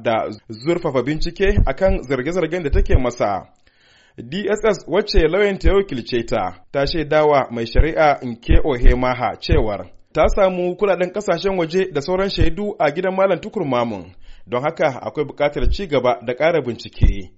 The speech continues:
Tun da farko dai lauyan hukumar na D S S, Hamza Fandogari,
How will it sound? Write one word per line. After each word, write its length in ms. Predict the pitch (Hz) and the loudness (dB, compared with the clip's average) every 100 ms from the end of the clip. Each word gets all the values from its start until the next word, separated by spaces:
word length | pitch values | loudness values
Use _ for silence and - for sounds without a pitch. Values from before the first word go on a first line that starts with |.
| - - | -20 -8
Tun 200 | 165 220 | -4 -2
da 80 | |
farko 380 | 226 202 196 208 | 0 -2 0 0
dai 300 | 190 202 202 | 2 2 2
lauyan 300 | 165 180 226 214 | 2 2 2 -2
hukumar 380 | 196 226 214 | -4 -2 -2
na 180 | 175 135 | 0 -2
D 200 | 131 139 123 | -2 -4 -4
S 140 | 135 143 | -4 -2
S, 320 | 131 - _ | -2 -4 _
Hamza 420 | 139 180 214 196 | -8 -6 0 0
Fandogari, 760 | 165 190 196 160 143 135 110 | 0 0 0 0 0 -2 -4